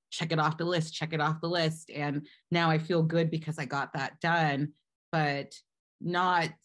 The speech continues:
not in this kind of soul nourishing, grounded, connected way that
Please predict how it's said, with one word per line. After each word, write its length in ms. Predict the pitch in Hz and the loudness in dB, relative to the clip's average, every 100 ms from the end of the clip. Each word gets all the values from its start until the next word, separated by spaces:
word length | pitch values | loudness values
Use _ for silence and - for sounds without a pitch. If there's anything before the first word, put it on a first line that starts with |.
| _ _ _ _ - | _ _ _ _ -2
not 300 | 175 175 143 | 0 2 2
in 80 | 170 | 2
this 320 | 160 160 - | 0 -2 -12
kind 240 | - 165 | -4 -2
of 80 | 147 | -2
soul 580 | 160 - 175 170 165 160 | -4 -4 0 4 4 4
nourishing, 840 | 160 156 165 160 160 151 147 147 | 4 4 2 0 -2 -4 -4 -4
grounded, 760 | 143 - 156 156 156 151 143 135 | -6 0 2 2 2 0 -4 -8
connected 600 | - 147 147 147 160 143 | -2 0 0 -2 -4 -4
way 320 | 139 135 135 131 | -4 -4 -4 -4
that 280 | 143 143 | -4 -4